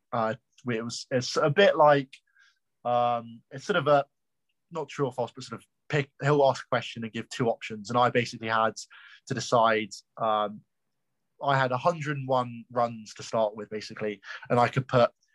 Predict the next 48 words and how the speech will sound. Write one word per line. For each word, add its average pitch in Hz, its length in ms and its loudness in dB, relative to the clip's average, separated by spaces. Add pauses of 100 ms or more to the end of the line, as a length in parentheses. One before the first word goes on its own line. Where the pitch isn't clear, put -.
(140)
fifty 143 280 0
runs 123 300 2
on 113 120 0
one 113 220 2
and 107 120 -10
fifty-one 113 520 -2
runs 107 280 -4
on 110 180 -2
the 113 120 0
other 110 160 2
question 104 480 -8
if 107 120 -12
I 107 100 2
wasn't 110 260 -6
sure 110 260 2
as, 104 200 -2
what 113 160 -2
it - 80 -6 (120)
would 113 160 -10
be. 113 380 0 (640)
Um, 104 460 2
and, 104 400 -10
and 113 120 -6
you 113 60 -4
sort 110 180 -2
of, 95 200 -6
he 135 80 2
asked 117 160 2
me 123 60 -2
ten 123 200 0
questions 113 420 -2
and 110 80 0
I 101 40 -2
had 113 140 -2
to - 80 -16
try 110 360 2
and 107 100 -8 (360)
keep 113 200 -8
as 107 80 -4
many 110 220 0
runs 104 320 0
as 104 40 4
I 98 60 0
could, 104 320 -4 (360)
um, 104 220 2
by 113 200 4
the 110 160 0
end. 104 320 0